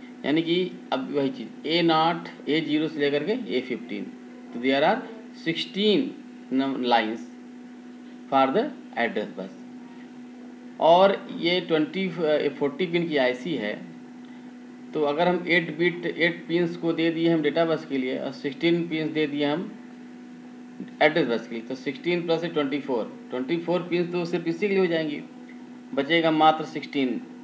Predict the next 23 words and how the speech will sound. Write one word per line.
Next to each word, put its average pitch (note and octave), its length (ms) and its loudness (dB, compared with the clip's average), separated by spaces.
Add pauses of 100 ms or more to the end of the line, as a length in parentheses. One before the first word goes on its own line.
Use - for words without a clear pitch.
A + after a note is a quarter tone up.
(140)
pins। G2 360 -4 (240)
और A#2 60 -8
जबकि C#3 300 2
उसमें D#3+ 340 2
से D3 100 -4
एक D#3+ 320 2
pin D#3+ 140 2
रहेगा D3 540 4 (120)
वीसीसी, C3 600 -2
एक C3+ 220 0
pin D3 120 0
रहेगा C3+ 320 2
ground, B2+ 380 2 (540)
दो D#3+ 220 4
pin D#3 300 2
allotted C3+ 520 4
है C3+ 180 2
for C3 120 4
clock, B2 400 2
अ, B2 600 -4
clock B2+ 160 -2
frequency C3+ 460 -4
crystal C3 680 -4